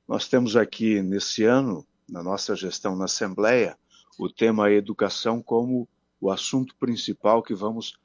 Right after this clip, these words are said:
abordar ao longo, eh, de dois mil e vinte e três, porque entendemos que, eh, o Rio Grande do Sul tem que dar um salto de qualidade, eh, neste importante,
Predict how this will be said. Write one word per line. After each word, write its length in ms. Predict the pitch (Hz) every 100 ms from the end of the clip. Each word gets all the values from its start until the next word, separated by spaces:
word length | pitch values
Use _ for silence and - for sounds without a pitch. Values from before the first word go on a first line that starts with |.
| _ _
abordar 640 | 107 107 117 104 90 110 113
ao 160 | 113
longo, 760 | 110 113 139 165 156 104 92 78 _ _ _ _ _ -
eh, 180 | 98 87
de 180 | 95
dois 300 | 123 117 107
mil 240 | 90 104 104
e 40 |
vinte 240 | 87 95 -
e 80 | -
três, 520 | - 127 123 - - _ _ _
porque 280 | 104 92 110
entendemos 640 | 104 110 98 110 113 -
que, 400 | - 113 117 120 _ _ _ _
eh, 160 | - 101
o 120 | 101
Rio 200 | 87 107
Grande 280 | 95 107 110
do 100 | 104
Sul 240 | - - 120
tem 160 | 113
que 80 | 101
dar 160 | 104 107
um 80 |
salto 640 | 104 - 127 107 95 - 76 _ _ _ _
de 140 | 98
qualidade, 880 | 101 104 95 87 95 104 107 107 110 - _ _ _
eh, 480 | 107 98 95 87 82
neste 1080 | 90 92 107 104 - - 101 98 95 85 -
importante, 1120 | 98 101 - 98 - - 131 143 - - 85